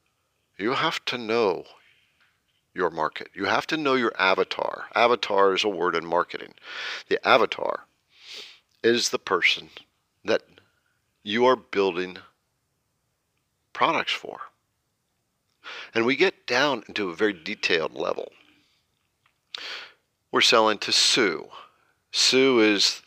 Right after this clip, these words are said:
thirty-five to forty-two years old. She has three children, all teenagers. She's been divorced for a few years and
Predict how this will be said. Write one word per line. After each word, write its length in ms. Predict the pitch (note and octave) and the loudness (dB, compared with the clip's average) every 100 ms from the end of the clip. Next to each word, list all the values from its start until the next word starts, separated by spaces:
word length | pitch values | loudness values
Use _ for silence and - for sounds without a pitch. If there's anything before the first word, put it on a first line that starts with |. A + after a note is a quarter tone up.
| - | 0
thirty-five 840 | B2+ A#2 A2 - G#2+ G#2 G#2 G2 | 4 4 2 4 6 8 6 4
to 120 | - G2 | -2 -6
forty-two 560 | - F#2+ F#2 F2 G2 | -2 -2 -2 -4 -6
years 300 | F2 E2+ D#2+ | -6 -6 -4
old. 360 | F2+ E2 D2+ C2 - _ _ - _ _ _ _ _ _ _ _ _ _ - | -2 -2 -4 -10 -20 _ _ -20 _ _ _ _ _ _ _ _ _ _ 0
She 180 | - | 4
has 140 | C3 - | 4 4
three 200 | D3+ D3 | 4 4
children, 540 | - G2+ F2+ F2+ F#2 - - _ _ _ _ _ _ _ _ - | 6 4 4 0 -4 -10 -20 _ _ _ _ _ _ _ _ 0
all 260 | F#2 G2+ | 4 4
teenagers. 840 | - - F2+ E2 D#2+ F2 - - - _ _ _ _ - _ _ _ - - - - _ | 2 -2 0 0 0 -2 -2 -2 -4 _ _ _ _ -20 _ _ _ -20 -20 -20 -20 _
She's 220 | - - - | 0 0 2
been 180 | D#3+ | 2
divorced 380 | C3+ G#2+ B2 A2+ | 2 4 6 6
for 140 | - F#2+ | 4 2
a 60 | |
few 200 | - F#2+ | 2 -2
years 460 | E2+ E2 D#2+ A2 G#2+ | -2 -4 -2 -2 -2
and 300 | G#2+ G#2+ | -2 -6